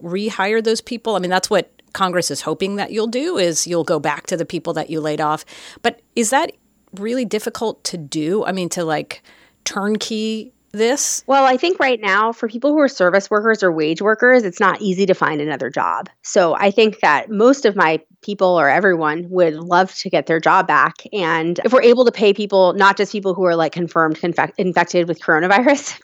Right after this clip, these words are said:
Speaker 2: <laughs> but yeah, when we have a shutdown here, most people can't leave their houses. And so as long as those people are covered and they can get paid to stay home, which is the best thing for public health, I mean, I think that would be incredible. But it's just, like, the money has to get to the businesses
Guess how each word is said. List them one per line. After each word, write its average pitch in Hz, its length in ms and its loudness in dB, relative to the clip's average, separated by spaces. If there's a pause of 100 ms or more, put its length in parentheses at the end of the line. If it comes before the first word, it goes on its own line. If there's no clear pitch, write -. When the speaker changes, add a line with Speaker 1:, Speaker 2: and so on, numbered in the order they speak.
Speaker 2:
<laughs> - 120 -20
but 185 360 2
yeah, 220 280 4
when 180 120 2
we 185 60 -2
have 202 160 0
a 180 60 -4
shutdown 160 440 0
here, 147 400 -4 (340)
most 202 320 0
people 160 500 2 (280)
can't 170 180 0
leave 170 120 -2
their 143 100 2
houses. 165 540 0
And 170 200 -6
so 151 300 4
as 165 120 4
long 180 220 6
as 165 100 2
those 147 160 2
people 165 220 -4
are 139 80 -2
covered 269 640 4
and 156 160 0
they 156 60 0
can 180 120 -2
get 170 140 0
paid 170 420 2 (300)
to 170 240 4
stay 151 180 2
home, 151 340 4 (100)
which 185 140 -2
is 143 260 0
the 185 60 2
best - 420 -2
thing 156 240 2
for 165 120 -2
public 151 300 0
health, 170 260 2 (340)
I 180 40 -4
mean, 180 160 2
I 214 160 2
think 185 260 0
that 139 280 2
would 220 80 -8
be 170 120 -4
incredible. 160 720 -2
But 180 180 0
it's - 140 -8
just, - 180 -2
like, 190 160 0
the 190 60 -2
money 202 260 2
has 165 300 0
to 170 80 -12
get 147 160 -8
to - 80 -14
the 156 80 -12
businesses 185 680 0